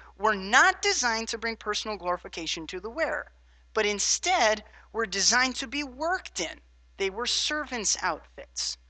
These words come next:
It would be wrong to draw the conclusion that only Aaron and his sons, though, were called to serve. Indeed, the only priests that are appointed by God comes from Aaron's line, but the call goes out to far more than the five men that we have listed in the passage. God calls all the skillful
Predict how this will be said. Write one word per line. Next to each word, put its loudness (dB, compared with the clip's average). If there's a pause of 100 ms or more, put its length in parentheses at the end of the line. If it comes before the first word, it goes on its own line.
(500)
It 0
would -4
be -4
wrong 6
to -6
draw 6
the -6
conclusion 0
that 6
only 0
Aaron 2
and 0
his -2
sons, 0
though, -2
were -4
called -10
to -10
serve. -2 (640)
Indeed, 2
the -4
only 2
priests 0
that 0
are 4
appointed -4
by 2
God 0
comes -4
from -10
Aaron's -8
line, -4 (300)
but -2
the -4
call 4
goes 0
out 4
to -2
far 4
more 0
than 0
the 0
five 2
men -2
that -4
we -10
have -8
listed -4
in -16
the -14
passage. -8 (520)
God 6
calls 4 (140)
all 6
the -2
skillful 0